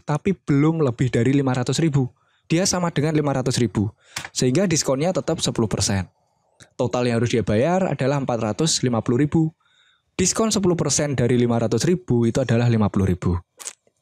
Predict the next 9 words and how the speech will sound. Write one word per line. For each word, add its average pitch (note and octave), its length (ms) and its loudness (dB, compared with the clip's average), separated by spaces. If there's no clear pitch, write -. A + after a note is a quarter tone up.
Lanjut, C3+ 400 0
saya G#3 240 0
beli F3+ 160 0
barang, C#3 560 0
harganya C3+ 480 2
itu G3 100 0
satu F3+ 220 0
juta, D#3 400 0
teman-teman. G2+ 320 -2